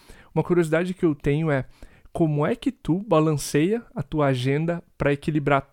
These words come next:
todas essas reuniões que tu mencionou, várias delas semanais? Enfim, como é que tu baliza e, e pode ser específico no ponto de segunda ou terça, mas pode ser, <laughs> enfim, como tu preferir. Como é que tu balanceia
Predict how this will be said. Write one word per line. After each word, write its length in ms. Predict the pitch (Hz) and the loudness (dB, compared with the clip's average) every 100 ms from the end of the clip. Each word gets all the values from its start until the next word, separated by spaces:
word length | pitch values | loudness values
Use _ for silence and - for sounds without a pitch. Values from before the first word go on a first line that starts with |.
| _ | _
todas 320 | 185 208 196 | -4 0 0
essas 260 | 185 - 160 | 0 -4 -4
reuniões 380 | 160 156 151 156 | -4 -2 -2 -4
que 100 | 156 | -10
tu 120 | 151 | -8
mencionou, 580 | 151 147 - 135 139 160 | -4 -4 -2 -2 -2 -4
várias 380 | 135 139 165 131 | 0 0 0 0
delas 260 | 151 156 | 0 -2
semanais? 680 | - 135 120 123 160 175 - - - - - | -4 -6 -6 -4 -6 -8 -16 -20 -20 -20 -10
Enfim, 240 | 143 151 | -6 -6
como 240 | 143 143 175 | -4 -2 -2
é 80 | |
que 80 | 180 | -4
tu 280 | _ 180 143 - - - _ _ _ | _ 0 0 -6 -20 -20 _ _ _
baliza 540 | 139 151 151 190 190 | 0 2 2 2 4
e, 120 | 180 143 _ - | 2 0 _ -6
e 220 | 151 151 | 0 0
pode 400 | 143 147 175 196 | 0 0 0 0
ser 300 | 185 185 170 156 _ _ | -2 2 0 -2 _ _
específico 600 | - - 151 262 254 226 | -12 -4 -2 -2 -4 -2
no 80 | 208 | 0
ponto 280 | 180 170 156 | 2 -2 -2
de 80 | |
segunda 520 | 143 - 143 147 170 147 | -4 -4 -2 -2 2 0
ou 80 | |
terça, 380 | 131 151 185 - | 2 0 0 -2
mas 220 | 180 180 - - - | -2 -4 -6 -20 -16
pode 220 | - 156 - | -2 -2 0
ser, 200 | 165 147 - | -2 -2 -10
<laughs> 120 | - | -8
enfim, 340 | 160 - 143 123 | -6 -4 -6 -4
como 180 | 165 175 | -4 -4
tu 100 | - | -6
preferir. 440 | 180 175 147 165 - - | -2 2 0 -2 -10 -18
Como 120 | - | -6
é 40 | 247 | -6
que 60 | |
tu 60 | 240 | -2
balanceia 720 | 226 226 208 - 175 190 170 | 2 2 2 2 2 4 0